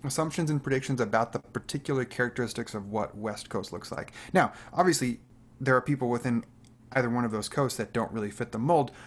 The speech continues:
but you get a general sense of a spectrum between East and West. This is similar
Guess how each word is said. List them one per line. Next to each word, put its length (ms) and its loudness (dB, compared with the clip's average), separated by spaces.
but 200 0
you 80 -2
get 480 2
a 80 0
general 340 2
sense 240 -4
of 80 -4
a 60 -6
spectrum 440 -4
between 460 -6
East 160 -12
and 100 -8
West. 200 -10
This 180 2
is 160 2
similar 640 2